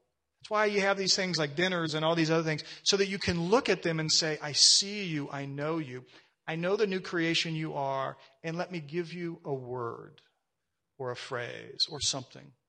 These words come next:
And it's one of the most beautiful gifts I've ever received. And I cling, uh, to that word and, uh, chew on it a-, and recognize that my faith is not bound by one thing. It's an act of imagination.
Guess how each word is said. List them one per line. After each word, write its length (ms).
And 60
it's 100
one 100
of 40
the 80
most 160
beautiful 320
gifts 260
I've 140
ever 360
received. 720
And 100
I 80
cling, 640
uh, 320
to 100
that 200
word 500
and, 220
uh, 80
chew 440
on 240
it 360
a-, 120
and 240
recognize 680
that 220
my 160
faith 340
is 120
not 240
bound 360
by 180
one 320
thing. 260
It's 120
an 60
act 220
of 60
imagination. 680